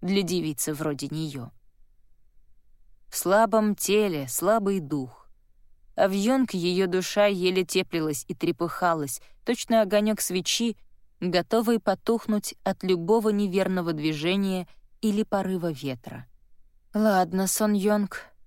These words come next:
бурчала она сквозь стиснутые зубы, поднимаясь по склону к ручью, указанному Чунсоком.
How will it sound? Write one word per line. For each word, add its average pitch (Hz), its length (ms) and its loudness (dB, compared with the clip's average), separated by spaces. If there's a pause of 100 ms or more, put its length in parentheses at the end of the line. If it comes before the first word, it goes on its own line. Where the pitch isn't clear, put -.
(100)
бурчала 180 600 0
она 175 180 0
сквозь 180 320 -2
стиснутые 170 640 -2
зубы, 175 420 -2 (360)
поднимаясь 190 600 0
по 185 120 0
склону 180 400 -2
к - 60 -8
ручью, 175 560 -2
указанному 156 720 -2
Чунсоком. 160 720 -8